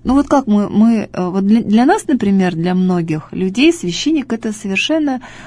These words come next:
э, какая-то вот закрытая книга. С одной стороны, батюшка — это такой же человек со всеми, со своими,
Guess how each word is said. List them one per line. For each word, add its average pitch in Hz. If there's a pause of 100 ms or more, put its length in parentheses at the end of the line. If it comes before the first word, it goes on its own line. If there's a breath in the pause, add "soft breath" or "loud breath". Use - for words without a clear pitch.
(160 loud breath)
э, 185
какая-то 240
вот 180
закрытая 214
книга. 175
С -
одной 233
стороны, 214
батюшка — 202
это 170
такой 165
же 156
человек 175
со 151
всеми, 156
со -
своими, 160